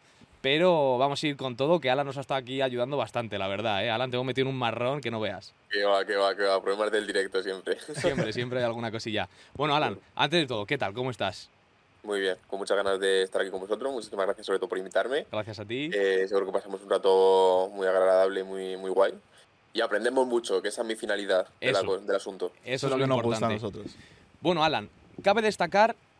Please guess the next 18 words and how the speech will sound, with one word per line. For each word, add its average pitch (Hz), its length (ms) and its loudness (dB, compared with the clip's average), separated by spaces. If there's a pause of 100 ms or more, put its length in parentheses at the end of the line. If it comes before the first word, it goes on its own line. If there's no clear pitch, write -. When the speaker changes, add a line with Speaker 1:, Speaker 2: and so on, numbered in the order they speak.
(140)
Speaker 1:
eh, 120 720 -2 (440)
que 190 360 0 (360)
tienes 180 480 -2
una 165 180 0
peculiaridad 139 920 -2 (720)
que 120 120 -4
yo 131 100 0
creo 147 160 -2
que 131 160 0
es - 120 -8
Speaker 2:
Pequeña. - 260 -8 (160)
Speaker 1:
muy 160 360 -2
guay 139 520 0
y 117 140 -6
muy 143 240 -6
importante, 151 800 -4
que 123 120 -6
es - 140 -12